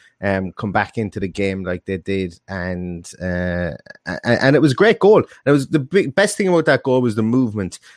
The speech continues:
You get to kinda see what Danny, well, not kinda see, you absolutely see what Danny Mi-,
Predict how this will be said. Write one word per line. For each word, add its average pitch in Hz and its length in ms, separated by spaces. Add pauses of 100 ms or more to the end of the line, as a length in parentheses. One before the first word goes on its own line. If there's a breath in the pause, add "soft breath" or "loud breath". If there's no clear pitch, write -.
You 123 100
get 180 320
to 190 80
kinda 170 460
see 143 240
what 120 220
Danny, 127 300
well, 120 240
not 131 180
kinda 120 240
see, 98 140
you 95 220
absolutely 123 500
see 110 140
what 101 160
Danny 104 260
Mi-, 101 200